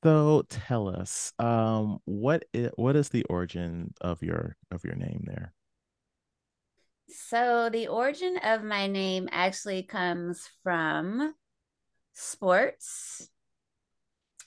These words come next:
Speaker 2: Uh, to make it as short as possible, number twenty-two was my mother's number all through high school and college sports. So I adapted that number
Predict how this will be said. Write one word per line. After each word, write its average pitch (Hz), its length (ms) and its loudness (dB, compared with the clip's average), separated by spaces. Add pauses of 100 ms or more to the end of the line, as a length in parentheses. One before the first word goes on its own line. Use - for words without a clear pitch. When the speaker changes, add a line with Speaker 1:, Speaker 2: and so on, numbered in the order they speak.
(240)
Speaker 2:
Uh, 175 1300 6 (420)
to 208 100 -6
make 196 320 -2
it 233 300 4
as 196 280 -2
short 285 220 0
as 320 200 -4
possible, 190 960 2
number 254 380 0
twenty-two 233 1120 0
was 190 460 4
my 185 220 2
mother's 214 600 2
number 185 560 2
all 170 180 2
through 185 580 -4
high 190 220 0
school 196 300 0
and 180 120 0
college 175 380 4
sports. - 640 -4 (500)
So - 200 -2
I 185 880 6
adapted 180 480 0
that 175 180 2
number 170 500 2